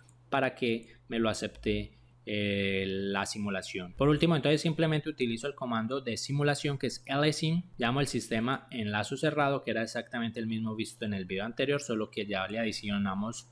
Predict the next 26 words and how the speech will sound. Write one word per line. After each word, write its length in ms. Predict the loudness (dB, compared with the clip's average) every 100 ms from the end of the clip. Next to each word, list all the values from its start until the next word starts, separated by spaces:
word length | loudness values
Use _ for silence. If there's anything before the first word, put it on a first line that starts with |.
| -8
la 260 | -2 -2 0
perturbación. 720 | -4 -2 -2 -2 0 -2 -4 -8 -20 -20 -16 -4
Llamo 320 | 0 0 2
ahora 180 | 2 2
sí 160 | 2
la 160 | 2 2
entrada, 540 | 0 0 0 0 -4 -6
que 140 | -6
serán 360 | -4 -4 -4 -2
las 120 | -2
dos 160 | -2
entradas, 380 | -2 -2 -2 -2
tanto 200 | -6 -4
la 140 | -4 -4
referencia 420 | -6 -12 -12 -12
como 180 | -8 -6
la 180 | -6 -8
perturbación, 720 | -10 -8 -2 -2 0 -2 0
y 120 | 0
procedo 520 | 4 4 6 6 4 4
a 140 | 0
graficar. 520 | 0 -4 -6 -6 -4 -2
Si 120 | -2
le 80 | -2
damos 320 | -2 -4 -4
simular, 460 | -2 2 0 -2